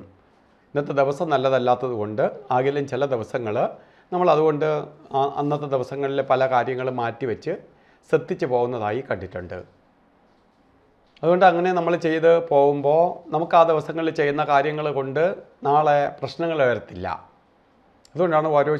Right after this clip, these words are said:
ശുഭകാര്യങ്ങൾക്ക് ചെയ്യാൻ വേണ്ടി പ്രത്യേക ദിവസങ്ങൾ ആചാര്യന്മാർ നിർദ്ദേശിച്ചിട്ടുള്ളത്. പക്ഷെ നമുക്കിന്ന് ചൊവ്വാഴ്ചയും അതുപോലെ ഉത്രാട നക്ഷത്രവും ഒക്കെ ആയിട്ട് ബർത്ത്ഡേ വന്നിട്ടുള്ളവർ, അവർ ഒരു വർഷത്തെ ഫലത്തെയാണ്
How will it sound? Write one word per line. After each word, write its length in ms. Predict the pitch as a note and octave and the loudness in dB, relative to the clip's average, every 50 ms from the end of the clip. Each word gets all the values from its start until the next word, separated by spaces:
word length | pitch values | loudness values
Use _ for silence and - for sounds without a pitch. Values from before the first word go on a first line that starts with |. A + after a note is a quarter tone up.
| D3 | -4
ശുഭകാര്യങ്ങൾക്ക് 600 | C#3+ C3 C#3 C#3 D3 C#3 C3+ C#3 C#3 C#3 C3 C3+ C3 C3+ | -2 0 0 2 4 2 2 2 -2 -4 -6 -6 -4 -4
ചെയ്യാൻ 200 | B2 B2+ B2+ C3 C3+ | -2 -2 -2 -2 -4
വേണ്ടി 160 | B2 A#2+ A#2+ C#3+ C#3+ D3 | -6 -6 -6 -6 -4 -6
പ്രത്യേക 280 | B2+ - - A#2+ A#2+ C3 C3+ B2 | -4 -2 -4 -4 -4 -2 -4 -4
ദിവസങ്ങൾ 400 | A2 A#2+ A#2 - D3+ C#3+ B2 B2 C#3 F#3 - - - _ _ _ _ _ _ - B2 B2+ | -6 -6 -8 -10 -8 -6 -4 -2 -2 -2 -4 -6 -14 _ _ _ _ _ _ -4 -2 -2
ആചാര്യന്മാർ 440 | C3 C3+ C3+ B2 B2 A#2 A#2 A#2 B2+ C3 | 0 0 0 -2 -2 -4 -6 -6 -8 -8
നിർദ്ദേശിച്ചിട്ടുള്ളത്. 760 | A#2 G2+ A2 A#2 A2 G#2 - - - G#2 G2 F#2+ F2+ F2 F#2 F#2 - - _ _ _ _ _ _ _ _ _ _ _ _ _ _ _ _ _ _ _ _ _ _ _ _ _ _ _ - | -10 -10 -8 -8 -8 -10 -10 -14 -14 -12 -10 -10 -10 -10 -10 -12 -14 -16 _ _ _ _ _ _ _ _ _ _ _ _ _ _ _ _ _ _ _ _ _ _ _ _ _ _ _ -4
പക്ഷെ 180 | C#3+ D3 G3+ F#3+ | -2 0 0 0
നമുക്കിന്ന് 440 | F3+ E3+ E3 F#3 F#3 E3 E3 F3 F3 F3 E3+ E3+ - | 0 0 2 0 0 2 2 4 4 2 2 0 -2
ചൊവ്വാഴ്ചയും 680 | D3+ D3 D3+ D#3 D#3+ D#3+ D3+ - - D3+ D3 D3+ D3+ D#3 D#3+ F3 - _ _ _ _ _ _ _ _ _ _ _ _ - C#3+ | 0 2 4 4 4 4 2 -2 -4 -4 -2 -2 -4 -6 -8 -12 -16 _ _ _ _ _ _ _ _ _ _ _ _ 0 2
അതുപോലെ 280 | C#3+ D3+ D#3+ D#3 D#3 D3+ D3 | 4 6 6 6 6 4 2
ഉത്രാട 280 | D3 C3+ C#3+ D3 D3 D#3 D#3 D3 | 0 2 2 2 2 2 0 -2
നക്ഷത്രവും 520 | C#3 - D3 B2+ C#3+ D3 D3 D3 C#3+ C#3+ - - - - B2 | -2 -2 -4 -2 -2 -2 -2 -2 -4 -6 -8 -12 -10 -10 -8
ഒക്കെ 160 | - - C#3 B2+ | -2 0 2 2
ആയിട്ട് 320 | B2 B2 B2+ - - C#3+ D#3+ F#3+ G#3 - - - _ _ _ _ - B2+ | 2 2 0 -2 -2 -2 -2 -2 -4 -6 -14 -20 _ _ _ _ -2 -2
ബർത്ത്ഡേ 340 | C3+ C3+ C3+ - G3 G3 F3+ C3+ | -2 -2 -2 -2 -2 0 0 0
വന്നിട്ടുള്ളവർ, 540 | B2 A#2+ B2 G#2 A#2+ A2 A2+ A2+ G#2 G2+ G2 G2+ G2 F#2 F#2 - - _ _ _ _ _ _ _ _ _ _ _ _ _ - | -2 -4 -4 -4 -4 -4 -2 -2 -4 -2 -2 -2 -2 -4 -6 -10 -18 _ _ _ _ _ _ _ _ _ _ _ _ _ -8
അവർ 120 | A#2+ C3+ C#3+ B2+ | -4 -2 -2 0
ഒരു 100 | C3+ D#3+ D3 | 0 0 0
വർഷത്തെ 400 | B2 G2+ - - F3+ F3+ - E3 E3 | 0 -2 -2 -6 -6 -4 -2 -2 -2
ഫലത്തെയാണ് 500 | D3 B2+ B2 G#2+ - C#3 B2+ A2+ G#2+ A#2 | -2 -2 -4 -2 0 0 2 0 0 -4